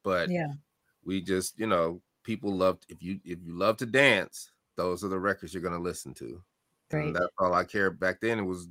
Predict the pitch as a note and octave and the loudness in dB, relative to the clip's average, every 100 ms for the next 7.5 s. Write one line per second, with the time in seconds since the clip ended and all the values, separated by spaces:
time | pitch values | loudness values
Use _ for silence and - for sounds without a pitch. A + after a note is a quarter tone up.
0 | E2+ E2+ - B2 B2+ G#2 G2 G2 G2 G2 | -10 -8 0 4 4 2 0 2 2 2
1 | G2 F#2+ - G#2+ G2 F2+ A2 B2+ - E2+ | 2 2 -2 -6 -4 -2 -2 -2 -4 -8
2 | C#2+ - B1+ - _ _ _ _ _ _ | -6 -6 -6 -8 _ _ _ _ _ _
3 | E3+ F3 E3 D3 - _ G2 F#2+ F2+ F2+ | -2 0 0 -6 -12 _ 2 4 2 0
4 | - - G2+ G2 A2 G#2 D2+ G2+ A2+ F2 | -6 2 2 4 2 0 2 0 0 -4
5 | - D2+ D2+ - - - F2 G2+ G2 G2+ | -8 -6 -6 -6 -12 -10 -6 -4 0 2
6 | G#2+ D#2+ F#2+ - C#2+ F2 - - D2+ F#2+ | 2 2 -4 -6 -10 -14 -16 -12 -2 0
7 | G#2 F#2 _ F2+ E2 | 0 -2 _ -14 -10